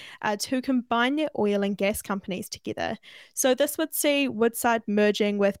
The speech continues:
B H P's petroleum business, um, and a deal they say would make the largest en-, energy lis-, sorry, the largest energy company listed on the Australian Stock Exchange. Uh, together, the companies said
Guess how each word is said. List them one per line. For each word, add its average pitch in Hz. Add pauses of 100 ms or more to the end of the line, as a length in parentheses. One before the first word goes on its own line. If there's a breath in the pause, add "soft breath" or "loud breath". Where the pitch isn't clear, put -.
B 202
H -
P's 196
petroleum 208
business, 226 (340 loud breath)
um, 202 (100)
and 240
a 240
deal 254
they 233
say 202
would 196
make 190
the 202
largest 196
en-, 196 (160)
energy 220
lis-, 196 (320)
sorry, -
the 254
largest 302
energy 247
company 196
listed 208
on 196
the 190
Australian 190
Stock 202
Exchange. - (460 loud breath)
Uh, 196
together, 247
the 214
companies 202
said -